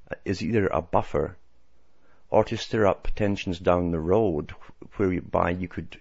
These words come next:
use as an excuse for going in to save somebody, one or the other side or whoever. In ancient times, whole peoples were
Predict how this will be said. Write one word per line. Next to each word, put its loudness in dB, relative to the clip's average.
use -8
as -8
an -2
excuse -6
for -6
going -2
in 0
to -10
save -2
somebody, -2
one 2
or 4
the -4
other -6
side -2
or -4
whoever. -4
In 4
ancient 2
times, 0
whole 2
peoples 2
were 2